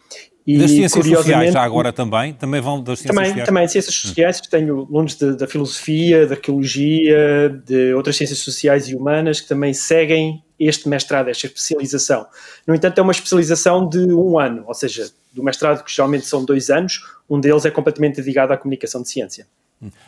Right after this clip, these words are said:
Speaker 2: Ana, quem é que procura saber coisas sobre o cern? Os investigadores, com certeza, a comunidade científica, mas o público em geral, porque nó-, o tema, recordo que o tema de hoje é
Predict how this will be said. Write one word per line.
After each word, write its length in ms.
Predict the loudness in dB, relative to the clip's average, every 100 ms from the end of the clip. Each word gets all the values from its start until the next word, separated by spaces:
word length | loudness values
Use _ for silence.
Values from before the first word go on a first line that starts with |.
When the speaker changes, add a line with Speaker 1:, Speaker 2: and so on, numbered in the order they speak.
| -4
Speaker 2:
Ana, 240 | -2 0
quem 220 | 0 0 0
é 60 |
que 80 | -2
procura 680 | 0 2 4 4 6 4 -2
saber 380 | -4 0 2 2
coisas 320 | 2 2 -2
sobre 260 | -2 -2
o 40 | -2
cern? 400 | -2 -2 -4 -8 -18 -20 _ _ _ -8
Os 160 | -2 0
investigadores, 800 | 0 0 0 2 2 0 -6 -16 _ _
com 100 | -10
certeza, 460 | -6 -2 0 0 -2
a 20 |
comunidade 280 | -2 -4 -2
científica, 600 | -4 0 0 2 0 -2 -6 -4
mas 160 | 0 2
o 60 |
público 400 | 2 4 4 2
em 80 | 0
geral, 380 | 0 2 2 2 -4
porque 180 | -6 0
nó-, 240 | 0 0 -2
o 160 | 0
tema, 320 | 0 2 0
recordo 380 | -2 0 0 0
que 60 | -2
o 40 |
tema 200 | 0 0
de 120 | 0
hoje 480 | 2 4 4 4 0
é 140 | -2